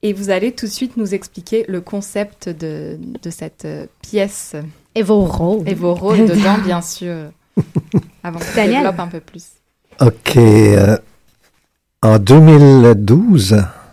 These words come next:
Speaker 3: pour les trente ans de Densité, on avait fait une recherche, euh, toute génération confondue, jeunes chorégraphes, danseurs matures. Euh, on avait fait des ateliers publics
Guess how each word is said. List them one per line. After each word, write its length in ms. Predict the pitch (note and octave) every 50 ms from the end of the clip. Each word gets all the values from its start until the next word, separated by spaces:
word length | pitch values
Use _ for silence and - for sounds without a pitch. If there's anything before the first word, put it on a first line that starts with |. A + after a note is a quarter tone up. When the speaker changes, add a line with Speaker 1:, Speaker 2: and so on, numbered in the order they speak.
| _ _ _ _ _ - - _ _ _
Speaker 3:
pour 140 | - - A#2
les 120 | G2 A#2 A#2
trente 300 | - - B2 A2+ - -
ans 80 | D3
de 60 | C#3+
Densité, 420 | - C3 A2+ - - - - D#3+ E3
on 80 | E3
avait 220 | C3 G#2+ F#2+ G#2+ F#2+
fait 280 | - - - B2+ A#2+
une 120 | A#2 A2 G#2
recherche, 720 | G2 G#2 G2 - - B2 A#2 A2 - - - - - - -
euh, 920 | E3+ A#2 G#2+ G#2 G2+ G#2 G#2+ A2 A2+ A2 A2 - - - - - - - - - - _ - - _ _ _ _ _ _ _ _ _ _ _ _ _ -
toute 180 | - C#3 G#2+
génération 480 | B2 B2 G#2+ A2 G2 G2+ F#2+ - A2+ G2
confondue, 640 | - - G2 - - - G2 F#2+ F2 F2 G2 F#2+
jeunes 240 | F2+ F2 G2 G#2 G#2
chorégraphes, 640 | - A2+ F#2 G2+ F#2+ F#2 F#2+ G2 A2 G#2+ - - _ _ _ _ - - - - - _ _ -
danseurs 400 | A2 G2+ G2+ - - A2 G2+ G#2
matures. 640 | G2+ G#2 G2+ - - - C#3+ D#3 E3+ F3+ F3+ E3+ D3+
Euh, 80 | A2
on 160 | G2 G2+ G2+ G2
avait 160 | G#2+ A2+ G#2+
fait 140 | - - A#2
des 200 | A#2+ A#2 G2+ A#2+
ateliers 420 | G#2+ - - G#2+ F#2+ G2+ A2 A#2+
publics 600 | - - G#2+ E2+ G2 F#2+ A#2+ A2+ - - -